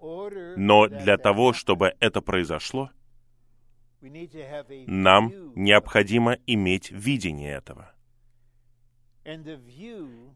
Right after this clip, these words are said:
Speaker 2: И видение
Speaker 1: will cause us to
Speaker 2: позволит нам
Speaker 1: appreciate.
Speaker 2: ценить ее.
Speaker 1: Why
Speaker 2: Почему
Speaker 1: was Saul of Tarsus
Speaker 2: Савл Тарсянин
Speaker 1: trying to murder the believer?
Speaker 2: пытался убить верующих?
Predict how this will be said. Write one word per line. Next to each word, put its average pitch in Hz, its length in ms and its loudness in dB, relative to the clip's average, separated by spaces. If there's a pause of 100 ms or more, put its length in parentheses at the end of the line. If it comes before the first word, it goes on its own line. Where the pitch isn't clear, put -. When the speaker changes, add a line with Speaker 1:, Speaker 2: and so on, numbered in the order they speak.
Speaker 2:
И 117 160 2
видение 82 720 -4
Speaker 1:
will 170 180 -12
cause 160 100 -20
us 151 300 -20
to 143 80 -20 (360)
Speaker 2:
позволит 113 600 2
нам 101 280 4
Speaker 1:
appreciate. 101 260 -20
Speaker 2:
ценить 120 480 0
ее. 73 260 -12 (2750)
Speaker 1:
Why 175 560 -12 (120)
Speaker 2:
Почему 135 520 -2 (1120)
Speaker 1:
was 143 140 -20
Saul 175 320 -14
of 143 80 -20 (120)
Tarsus 135 440 -20
Speaker 2:
Савл 95 460 4
Тарсянин 85 640 -6
Speaker 1:
trying 151 200 -20
to 135 100 -20
murder 135 380 -20
the 110 140 -20
believer? 110 160 -20
Speaker 2:
пытался 104 640 0
убить 104 360 -8
верующих? 73 500 -6